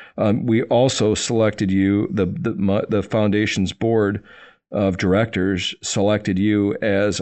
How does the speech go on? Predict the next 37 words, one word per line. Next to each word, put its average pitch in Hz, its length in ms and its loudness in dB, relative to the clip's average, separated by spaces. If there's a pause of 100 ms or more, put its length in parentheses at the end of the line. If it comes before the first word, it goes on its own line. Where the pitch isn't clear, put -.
our 101 300 0
Purple 107 340 -2
Heart 101 360 -2 (200)
recipient 104 720 -2
on 95 180 2
the 90 60 2
board. 101 400 0 (540)
So - 140 -2
you 117 280 4
are 98 260 2
also, 101 640 0
uh, 98 520 0
you 104 140 -2
know, 101 220 0
a 98 200 -2
card-carrying, 104 1040 0 (460)
uh, 101 420 0
board 107 460 4
member. 101 280 4
We've 101 160 2
got 104 220 2
some 98 160 0
administrative 101 760 2
things 101 300 0
we've 101 180 0
got 98 240 0
to, 87 160 -4 (160)
you 110 140 0
know, 98 120 2
follow 98 580 0
through 113 340 2
on, 98 200 2
but 95 160 -2
the 92 60 0
board 101 460 2
voted 101 500 0
unanimously 101 1160 2